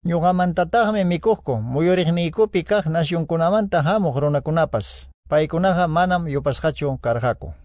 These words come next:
Ñuqapa kaqta mikunaypaq sapa punchaw nakachirqani huk turuta, suqta allinnin uwihakunata,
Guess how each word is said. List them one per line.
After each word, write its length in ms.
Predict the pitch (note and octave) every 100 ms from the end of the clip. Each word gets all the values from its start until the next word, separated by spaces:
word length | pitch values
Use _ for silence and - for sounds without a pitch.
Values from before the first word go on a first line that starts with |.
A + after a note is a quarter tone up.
| _ _ _ _ _ _ _
Ñuqapa 520 | C3+ C#3+ C#3+ G#3 F#3+
kaqta 420 | E3+ G#3+ - - D3
mikunaypaq 840 | C3+ D#3 D#3+ E3+ G#3 G3 D#3 B2+
sapa 360 | - F#3 E3
punchaw 460 | C#3+ G3 F#3 F3+ D#3+
nakachirqani 840 | C#3 C#3+ D3 D3 C3+ F3 E3+ A#2+ G2+ -
huk 240 | F#3 - -
turuta, 560 | D3 G3 - E2+ - _ _ _
suqta 520 | - - F#3 - E3
allinnin 560 | - D3 F3 G#3+ G3 D3+
uwihakunata, 920 | D3 D3 C3+ C#3 C#3+ E3 G3+ - G2+